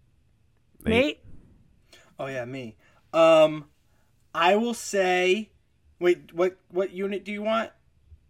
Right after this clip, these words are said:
Speaker 1: No, you don't get to answer that because I didn't get that in the last fucking question.
Speaker 3: Yes, you
Speaker 2: Just
Speaker 3: did. You
Speaker 2: answer it.
Speaker 3: asked.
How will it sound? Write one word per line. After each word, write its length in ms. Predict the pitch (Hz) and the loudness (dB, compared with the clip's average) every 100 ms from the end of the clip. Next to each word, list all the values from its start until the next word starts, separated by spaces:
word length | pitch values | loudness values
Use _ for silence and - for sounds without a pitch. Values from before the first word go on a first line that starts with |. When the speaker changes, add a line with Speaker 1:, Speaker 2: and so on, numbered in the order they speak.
| _ - - - - _ - | _ -20 -20 -20 -20 _ -6
Speaker 1:
No, 440 | 254 165 185 120 | 0 6 6 6
you 160 | 110 139 | 8 8
don't 180 | 170 175 | 8 4
get 160 | 190 | 0
to 120 | 180 | 0
answer 280 | 160 208 - | -4 -2 -4
that 280 | 110 101 107 | -4 -2 -4
because 240 | 117 127 117 | -4 -2 2
I 160 | 123 | 2
didn't 180 | 170 147 | 4 2
get 140 | 127 | 2
that 140 | 123 120 | 4 2
in 60 | |
the 80 | 120 | 2
last 280 | 123 147 - | 0 0 2
fucking 280 | - 98 - | 2 0 -2
question. 480 | - 87 - 73 69 - - - - - - 466 | -6 -6 -6 -8 -12 -18 -20 -20 -20 -8 -4 -2
Speaker 3:
Yes, 240 | 180 494 - | 2 4 4
you 80 | 254 | 4
Speaker 2:
Just 260 | 294 453 | 4 4
Speaker 3:
did. 20 | |
You 100 | 220 208 | 0 -2
Speaker 2:
answer 180 | 214 | -2
it. 40 | 202 | 2
Speaker 3:
asked. 500 | 196 208 330 - | 4 4 0 -4